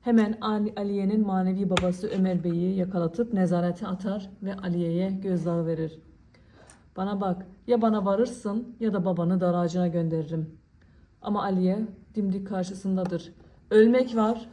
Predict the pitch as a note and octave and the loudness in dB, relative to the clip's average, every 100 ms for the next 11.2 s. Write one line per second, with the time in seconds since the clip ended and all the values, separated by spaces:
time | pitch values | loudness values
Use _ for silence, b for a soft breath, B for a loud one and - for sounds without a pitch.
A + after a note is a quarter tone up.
0 | - G3+ G3+ G3+ G3 G3 F3+ - - B3 | -4 0 0 -2 -2 -2 -2 -4 -4 -2
1 | A#3 A3+ G#3 G#3 F#3+ F3+ F3 E3 E3 - | 0 -2 -2 -2 0 2 2 0 -4 -12
2 | - - _ _ _ _ _ b b b | -20 -20 _ _ _ _ _ b b b
3 | b G#3+ G3+ A#3+ C#4 A#3 A3 - A#3+ F3+ | b -6 -2 -2 -2 -4 -6 -2 0 2
4 | F3 G#3+ - - F3+ F#3+ F#3 D#3 F3 G3 | 2 0 -4 -2 0 0 0 -2 -4 -4
5 | F#3 E3+ E3 E3+ D#3+ D#3 D#3+ E3 B B | -4 -4 -4 -4 -4 -4 -6 -8 B B
6 | B - F#3 F#3 - F3 D#3 D#3 - - | B -2 0 0 -2 -2 -2 -4 -8 -16
7 | b b b b b b b _ A#3 A3+ | b b b b b b b _ 0 4
8 | A3 A3+ A#3+ A3+ G3 F#3+ G#3+ F#3 F3+ G3+ | 4 4 4 4 2 -2 -2 -2 -2 -2
9 | F#3 E3+ G#3 - - F3+ F3 F3+ G#3+ - | -2 0 -2 -4 -6 0 0 0 -4 -6
10 | F#3 F3+ F3 F3 F3+ F3 E3 E3 - E3 | -2 0 0 -2 -4 -4 -4 -4 -6 -8
11 | E3 | -8